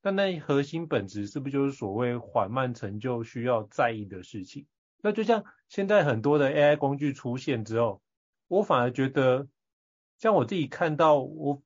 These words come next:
我是兴奋多于焦虑的，是在于很多的内容，虽然说看到，比如说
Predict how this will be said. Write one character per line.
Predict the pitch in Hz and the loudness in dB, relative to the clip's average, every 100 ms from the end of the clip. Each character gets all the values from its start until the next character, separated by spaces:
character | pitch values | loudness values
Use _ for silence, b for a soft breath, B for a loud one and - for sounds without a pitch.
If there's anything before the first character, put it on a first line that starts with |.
| - | -8
我 | 123 | -6
是 | 143 190 | -4 -6
兴 | - 165 | -6 -6
奋 | 165 170 131 | 0 0 2
多 | 139 143 | 0 0
于 | 131 110 110 123 _ - | 0 -2 -6 -10 _ -2
焦 | 127 127 | 2 2
虑 | 139 123 | 0 -4
的， | 98 101 | -6 -12
是 | 110 147 | -10 -4
在 | 160 151 | 0 2
于 | 123 117 131 _ _ _ - | 2 -4 -8 _ _ _ -4
很 | 131 | 0
多 | 190 | 2
的 | 202 175 | 4 2
内 | 196 | 2
容， | 156 113 113 | 4 4 2
虽 | 160 | 2
然 | 143 | 4
说 | 151 147 | 2 2
看 | 160 | 0
到， | 147 147 143 143 151 _ _ | 4 6 6 4 -4 _ _
比 | 117 | -8
如 | 113 | -2
说 | 131 139 147 | 2 2 0